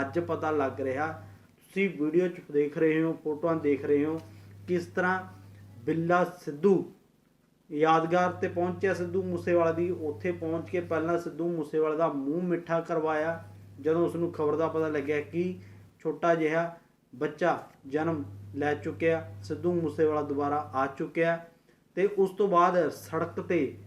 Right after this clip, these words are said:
ਰਸਤੇ 'ਚ, ਹਵੇਲੀ 'ਚ, ਜਿੱਥੇ ਕਿਤੇ ਵੀ ਉਸ ਨੂੰ ਕੋਈ ਵੀ ਮਿਲਿਆ, ਹਰ ਇੱਕ ਨੂੰ ਲੱਡੂ ਦਿੱਤਾ, ਮੂੰਹ ਮਿੱਠਾ ਕਰਵਾਇਆ। ਇੰਨੀ ਜ਼ਿਆਦਾ ਖੁਸ਼ੀ ਉਸ ਤੋਂ ਸਾਂਭੀ ਨਹੀਂ ਗਈ। ਬੰਦਾ ਯਾਰ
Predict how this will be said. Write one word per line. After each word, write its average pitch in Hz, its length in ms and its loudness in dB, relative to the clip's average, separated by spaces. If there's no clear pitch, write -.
ਰਸਤੇ 170 480 6
'ਚ, 175 200 2
ਹਵੇਲੀ 180 440 8
'ਚ, 151 200 0
ਜਿੱਥੇ 185 460 0
ਕਿਤੇ 180 460 0
ਵੀ 185 140 2
ਉਸ 165 260 -4
ਨੂੰ 175 180 -2
ਕੋਈ 165 280 2
ਵੀ 160 100 0
ਮਿਲਿਆ, 151 240 2
ਹਰ 160 220 -2
ਇੱਕ 175 220 2
ਨੂੰ 190 240 -2
ਲੱਡੂ 156 440 4
ਦਿੱਤਾ, 185 400 4
ਮੂੰਹ 175 340 2
ਮਿੱਠਾ 170 380 0
ਕਰਵਾਇਆ। 165 600 2
ਇੰਨੀ 190 380 4
ਜ਼ਿਆਦਾ 151 500 -2
ਖੁਸ਼ੀ 180 480 -4
ਉਸ 156 180 -4
ਤੋਂ 175 220 -4
ਸਾਂਭੀ 175 460 0
ਨਹੀਂ 175 180 0
ਗਈ। 156 140 0
ਬੰਦਾ 160 380 -2
ਯਾਰ 156 380 -2